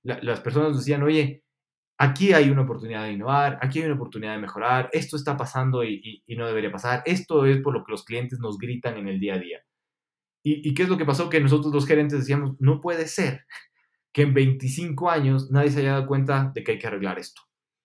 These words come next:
¿Mm? Y, y eso ayudó mucho a cambiar esta, esta percepción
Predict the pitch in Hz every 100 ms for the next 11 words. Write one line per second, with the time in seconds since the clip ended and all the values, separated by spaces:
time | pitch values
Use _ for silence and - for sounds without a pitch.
0 | _ - 110 127 - _ 127 147 143 185
1 | 196 175 160 165 143 160 139 120 135 127
2 | 131 - _ _ 117 131 120 - - 135
3 | 131 - - 160 139 131 135